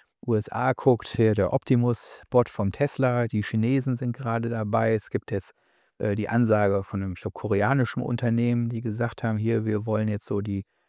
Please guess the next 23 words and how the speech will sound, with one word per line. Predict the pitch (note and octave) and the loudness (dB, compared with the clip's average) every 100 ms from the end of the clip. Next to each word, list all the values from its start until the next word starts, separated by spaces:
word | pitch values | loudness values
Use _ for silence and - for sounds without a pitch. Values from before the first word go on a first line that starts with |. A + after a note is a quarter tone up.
| _ | _
Größenordnung | - A2 G#2+ - A2 B2 G#2 | 2 2 2 -4 -4 -4 -6
ab | G#2+ G#2 | -6 -8
fünfzehntausend | - A#2+ - G#2+ A2 G#2+ G#2 G2 | -6 -8 -4 -4 -2 -2 -2 -2
Dollar | G#2+ A2+ A2 | -2 -2 -4
für | - G#2+ | -4 -6
'n | G2+ | -4
humanoiden | A2 G#2+ G2+ G2 - A2+ G#2 | -4 -4 -2 -4 -4 -4 -4
Roboter, | G#2 A#2 B2+ A#2+ - A#2 A2+ - | 0 0 0 -4 -4 -4 -4 -4
den | G#2 G#2 | -2 -2
du | G#2 | 0
selber | G#2+ G#2+ G#2 - | 2 2 2 0
anlernen | C3+ C3+ A#2 A#2 A#2+ | 0 0 0 0 -2
kannst, | B2+ A#2 A#2 | -4 -4 -4
bringen. | A2 A2 B2+ C3+ C#3 _ _ _ _ _ _ _ _ _ | -4 -2 0 -2 -6 _ _ _ _ _ _ _ _ _
Da | A2+ A2 A2+ A#2 A#2+ A#2 - _ _ _ _ _ | -2 2 4 6 4 2 -6 _ _ _ _ _
glaube | - G2+ C#3+ E3+ | -4 0 0 -2
ich | C3+ | -4
schon, | - C3 C3+ E3+ G3 G#3+ - _ - | -4 0 2 2 2 0 -4 _ -4
dass | C3 - - - A2+ | -4 -4 -12 -10 -4
wir | B2+ C#3+ D3 - | 0 0 -2 -2
in, | B2+ C3 B2+ - | -2 0 -2 -2
na | A2+ C#3 B2 | -2 0 0
ja, | C3 D3+ | -2 -4